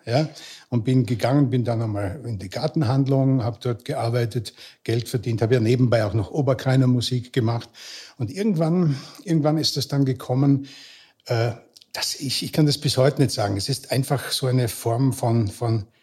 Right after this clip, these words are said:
„Das mache ich jetzt“, ganz spontan gewesen. Und durch Zufall war das, ich bin auf die Uni in Graz und hab gesagt, „Ich möchte Schauspieler werden.“ „Grüß Gott, ich möchte Schauspieler werden“, auf Steirisch. Ja. Und da haben die gesagt, „Das ist sehr gut, bitte melden Sie sich an.“ Dann habe ich mich angemeldet und die haben mich aufgenommen.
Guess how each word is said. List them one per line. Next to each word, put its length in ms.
„Das 180
mache 220
ich 140
jetzt“, 480
ganz 160
spontan 400
gewesen. 300
Und 140
durch 140
Zufall 720
war 160
das, 280
ich 180
bin 160
auf 180
die 220
Uni 260
in 220
Graz 600
und 380
hab 140
gesagt, 240
„Ich 100
möchte 200
Schauspieler 420
werden.“ 200
„Grüß 220
Gott, 280
ich 80
möchte 260
Schauspieler 420
werden“, 320
auf 160
Steirisch. 460
Ja. 120
Und 160
da 60
haben 100
die 80
gesagt, 260
„Das 120
ist 180
sehr 140
gut, 460
bitte 240
melden 280
Sie 200
sich 240
an.“ 360
Dann 180
habe 160
ich 100
mich 180
angemeldet 560
und 140
die 60
haben 60
mich 160
aufgenommen. 400